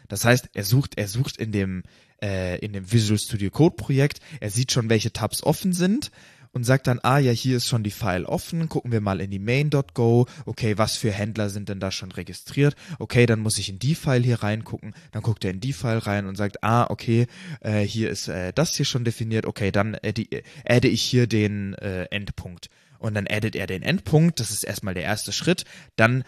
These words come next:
sagt der Compiler, äh, ja, hier fehlt die implementierte Methode. Dann sagt er, oh, ja, hier, äh, jetzt muss ich die Methode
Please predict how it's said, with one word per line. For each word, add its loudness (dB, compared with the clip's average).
sagt 2
der -2
Compiler, 2
äh, -2
ja, 0
hier 4
fehlt 0
die 0
implementierte -4
Methode. -6
Dann -14
sagt 0
er, 0
oh, 4
ja, 4
hier, 4
äh, 2
jetzt 2
muss 2
ich -2
die 0
Methode 4